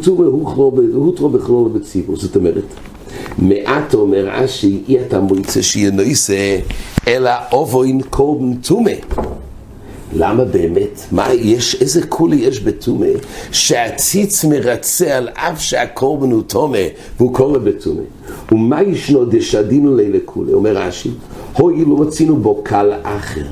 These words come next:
היות ומצאנו בחפצה של טומא, בפסול הזה של טומא, כולי במקום אחר. לגבי מחשבס פיגול לא מצאנו כולי במקום אחר, לגבי מחשבס חוץ למקום גם לא, אבל בטומא מצאנו כולי.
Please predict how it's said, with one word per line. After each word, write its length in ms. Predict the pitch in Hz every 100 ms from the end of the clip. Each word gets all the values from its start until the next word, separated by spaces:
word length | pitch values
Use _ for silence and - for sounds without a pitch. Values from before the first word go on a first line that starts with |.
| - - - -
היות 300 | - 208 208
ומצאנו 640 | 135 113 - - - 180 139
בחפצה 600 | 104 - - 147 - 147
של 240 | - 113
טומא, 360 | 92 - 208 190 98 - - - -
בפסול 680 | 117 - - - 208 233
הזה 300 | 190 120 180
של 240 | 165 156 131
טומא, 360 | - 175 151 123 - - -
כולי 240 | 190 208
במקום 420 | 190 190 180 175 151
אחר. 280 | 139 - 131 - - - -
לגבי 380 | 151 175 190 196
מחשבס 460 | 160 - 170 165 -
פיגול 360 | 170 170 160
לא 140 | 170 196
מצאנו 500 | 143 - 123 113 110
כולי 200 | 113 101
במקום 380 | 98 95 -
אחר, 160 | 90 90
לגבי 320 | 95 123 147
מחשבס 760 | 120 104 - 151 127 98 - - - - -
חוץ 240 | 143 151
למקום 500 | 135 120 - 165 170 147
גם 320 | 170 180 135
לא, 100 | - - - -
אבל 260 | 92 90 85
בטומא 520 | 82 - 165 160 104
מצאנו 380 | 101 - 98 87
כולי. 200 | -